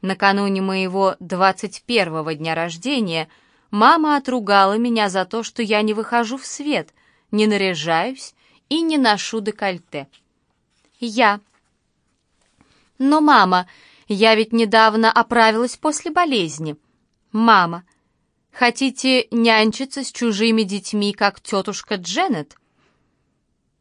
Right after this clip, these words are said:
Наутро эти слова снова всплыли у меня в голове.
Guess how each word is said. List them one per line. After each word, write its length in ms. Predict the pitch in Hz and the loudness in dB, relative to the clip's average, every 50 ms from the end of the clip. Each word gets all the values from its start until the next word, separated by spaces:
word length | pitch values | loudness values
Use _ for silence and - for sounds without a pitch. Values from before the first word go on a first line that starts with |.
| _ _ - | _ _ 2
Наутро 480 | 226 247 247 277 339 370 381 - 320 | 4 4 6 4 4 0 -2 -4 -2
эти 300 | 302 294 285 277 - 262 | 0 0 0 0 -2 -6
слова 400 | - - 262 262 254 247 269 277 | -6 -2 0 2 4 4 4 2
снова 480 | 262 - - 233 233 269 269 254 254 240 | 0 -2 -2 0 0 2 2 0 0 -2
всплыли 560 | - - - - - 214 220 220 220 214 214 | -4 -6 -8 -8 -6 -4 -2 -2 -2 0 0
у 120 | 214 220 | 0 0
меня 280 | 214 220 220 220 220 220 | 0 2 2 2 2 2
в 80 | 214 208 | 0 -2
голове. 540 | 220 254 269 269 277 247 180 165 147 147 | -4 -4 -4 -4 -4 -6 -6 -6 -6 -8